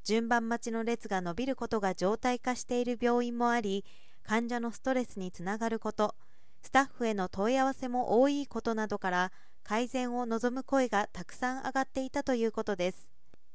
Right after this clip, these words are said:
島津製作所は、放射線科専用の受付システム、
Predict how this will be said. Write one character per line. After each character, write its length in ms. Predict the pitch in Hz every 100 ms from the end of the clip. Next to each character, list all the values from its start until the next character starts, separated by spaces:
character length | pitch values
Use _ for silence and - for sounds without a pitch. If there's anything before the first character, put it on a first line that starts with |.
| - - - - -
島 340 | - 220 254
津 160 | 269 254
製 220 | 254 254
作 260 | 254 247
所 160 | 247 247
は、 180 | 196 196 - - -
放 180 | - 233
射 160 | 240 247
線 260 | 240 240
科 120 | 240 233
専 260 | 226 240
用 200 | 240 233
の 160 | 233 233
受 220 | - 254
付 240 | - 269 262
シ 180 | 277
ス 80 | 262
テ 120 | 240
ム、 220 | 214 196